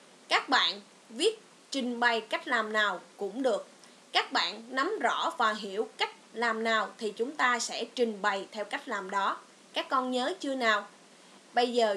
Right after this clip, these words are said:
chúng ta sẽ cùng nhau vào giải bài toán tiếp theo. Bài ba. Một mảnh vườn hình chữ nhật có chiều dài sáu mươi mét,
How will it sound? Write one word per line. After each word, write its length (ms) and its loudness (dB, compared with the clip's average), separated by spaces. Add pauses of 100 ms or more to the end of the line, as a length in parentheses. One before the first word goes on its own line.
chúng 180 -6
ta 300 2
sẽ 180 -4
cùng 300 -4
nhau 320 -2
vào 320 2 (840)
giải 280 -2
bài 220 -4
toán 320 -6
tiếp 220 -6
theo. 200 -2 (1600)
Bài 180 6
ba. 320 6 (960)
Một 320 4
mảnh 240 0
vườn 360 0
hình 260 -2
chữ 160 0
nhật 320 0 (640)
có 180 2
chiều 280 0
dài 340 4
sáu 380 0
mươi 240 -4
mét, 240 -2